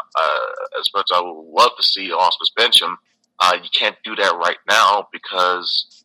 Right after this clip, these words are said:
what you're going through, it's a crucial stretch, first and foremost, but even still, I would do that. But more importantly, um, injuries. Maybin, Iglesias, and Castellanos are down, <laughs> so you can't really,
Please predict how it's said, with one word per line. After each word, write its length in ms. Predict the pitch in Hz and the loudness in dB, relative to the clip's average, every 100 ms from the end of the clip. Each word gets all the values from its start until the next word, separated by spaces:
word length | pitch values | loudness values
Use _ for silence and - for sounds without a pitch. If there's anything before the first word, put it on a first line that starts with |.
| - | -2
what 260 | 95 95 - | 2 2 0
you're 100 | 95 | -10
going 280 | 92 101 98 | -4 -4 -4
through, 160 | 95 92 - | -4 -6 -6
it's 140 | 90 | -6
a 40 | - | -4
crucial 340 | - 127 110 | -4 -2 0
stretch, 520 | 101 - 107 90 - - | 2 2 2 0 0 0
first 200 | 98 - | 2 0
and 60 | - 95 | 0 -2
foremost, 420 | 80 76 78 - | 0 0 0 -2
but 140 | 92 90 | -2 -2
even 200 | 98 85 | -4 -2
still, 280 | - 107 82 | 0 2 2
I 100 | 82 | 2
would 160 | 82 | -2
do 140 | - 85 | -8 -8
that. 100 | 78 | -8
But 100 | 85 - | -10 -6
more 220 | 107 120 | -2 0
importantly, 560 | - - 113 107 87 80 - - - - | 0 -4 -4 -2 -4 -8 -12 -20 -20 -2
um, 380 | 95 92 90 90 - - | 4 6 4 2 -6 -2
injuries. 580 | 175 220 92 - - - - _ - | 0 2 2 4 4 4 -4 _ -2
Maybin, 360 | 110 127 127 123 | 0 0 -2 -2
Iglesias, 720 | 117 104 104 101 - 98 95 - - | -4 0 2 4 2 4 2 2 -2
and 160 | 92 90 | -2 -2
Castellanos 720 | - 98 - 101 104 90 90 - | -2 -2 -2 2 2 2 0 2
are 140 | 92 - | 0 0
down, 280 | 113 85 78 | 0 2 0
<laughs> 60 | - | 2
so 220 | - 98 - - - - - - | 2 4 0 -4 -4 -6 -6 -8
you 80 | - | 0
can't 300 | - 127 135 - | 4 4 2 0
really, 360 | 131 143 139 | -2 0 0